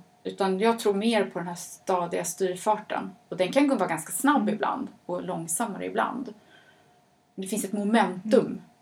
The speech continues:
Speaker 2: Och där, nu vi pratar om det här, och då, då kommer vi in lite på sociala medier och
Speaker 1: Ja.
Speaker 2: kommentarer.
Speaker 1: Ja.
Speaker 2: Hur,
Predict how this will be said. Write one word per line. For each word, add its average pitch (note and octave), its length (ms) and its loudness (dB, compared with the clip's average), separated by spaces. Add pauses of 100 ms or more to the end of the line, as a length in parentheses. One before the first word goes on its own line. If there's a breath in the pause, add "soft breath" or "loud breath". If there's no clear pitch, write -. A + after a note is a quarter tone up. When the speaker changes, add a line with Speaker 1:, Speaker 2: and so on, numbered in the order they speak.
(880 loud breath)
Speaker 2:
Och A3+ 120 0
där, C#4 540 4
nu A#3 200 0
vi A3+ 120 -2
pratar G3+ 340 -2
om G3+ 100 2
det G3+ 60 2
här, A#3 340 2
och G3 140 2
då, G3+ 360 -2
då G#3 80 -4
kommer B3 200 -4
vi A#3 60 0
in G3+ 140 2
lite F#3+ 260 -4
på E3+ 360 -4
sociala F3 560 -4
medier A3+ 500 -4
och - 100 -4
Speaker 1:
Ja. G3 80 2
Speaker 2:
kommentarer. F#3+ 800 0
Speaker 1:
Ja. G3 180 2 (520 loud breath)
Speaker 2:
Hur, C#4+ 460 0